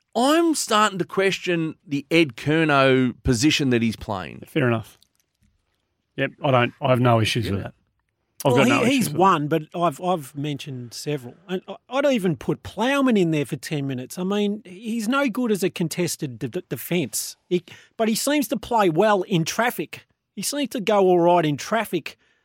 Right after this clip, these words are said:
Speaker 3: and, and, you know, get the ball and get it out or turn, turn out of traffic and hit a target. I mean,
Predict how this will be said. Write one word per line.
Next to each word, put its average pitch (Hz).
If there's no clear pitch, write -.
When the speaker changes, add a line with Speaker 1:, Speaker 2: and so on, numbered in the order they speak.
Speaker 3:
and, 185
and, 151
you 156
know, 139
get -
the 151
ball 175
and 147
get 147
it 131
out 214
or 127
turn, 202
turn 196
out 170
of 147
traffic 170
and 147
hit 170
a 139
target. 165
I 180
mean, 202